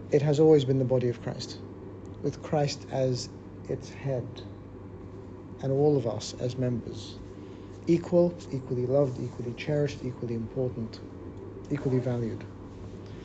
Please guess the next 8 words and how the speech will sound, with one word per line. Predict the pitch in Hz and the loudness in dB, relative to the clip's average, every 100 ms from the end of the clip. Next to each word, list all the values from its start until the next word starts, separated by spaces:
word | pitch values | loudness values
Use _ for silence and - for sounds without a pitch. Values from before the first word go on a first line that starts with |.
| - - - - - - - - - - - - - - - - - - - 95 - 101 - - 98 101 - - - - - - - - - - - - - - | -12 -12 -12 -12 -12 -12 -14 -14 -12 -12 -12 -12 -10 -12 -12 -12 -12 -12 -12 -12 -12 -14 -14 -14 -12 -12 -12 -12 -12 -12 -12 -12 -12 -12 -12 -12 -12 -12 -2 4
Our | |
Lord, | 170 190 202 185 - | 10 12 10 8 4
when | 160 | 6
he | 160 | 6
speaks | - 185 - | 6 6 6
to | 170 | 4
his | 143 | 4
disciples | 139 - 151 151 151 131 131 131 | 2 4 6 6 6 4 4 2